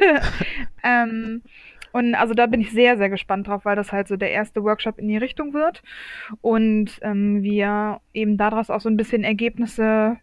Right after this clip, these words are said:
für die Umfrage zielen. Also wir wollen ja halt so eine bundesweite Umfrage machen Ende des Jahres zu dem Thema. Und, ähm,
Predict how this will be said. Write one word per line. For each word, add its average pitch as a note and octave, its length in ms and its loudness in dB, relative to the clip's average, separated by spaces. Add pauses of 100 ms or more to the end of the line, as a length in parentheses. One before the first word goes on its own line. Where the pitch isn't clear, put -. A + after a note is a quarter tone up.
für A3+ 280 -2
die G#3+ 200 0
Umfrage C#4+ 480 -2
zielen. C#4 480 -2
Also A3 240 -2
wir A3 160 0
wollen G#3+ 420 0
ja G#3 440 -4
halt G3+ 180 -2
so G#3 80 -6
eine G3+ 100 -2
bundesweite A3 500 -4
Umfrage B3+ 360 -4
machen A#3 260 -4
Ende A3+ 200 -4
des A3+ 180 -10
Jahres A3 420 -2 (420)
zu - 120 -8
dem A#3 180 0
Thema. A3 640 2
Und, G3+ 720 -6
ähm, G3+ 320 -10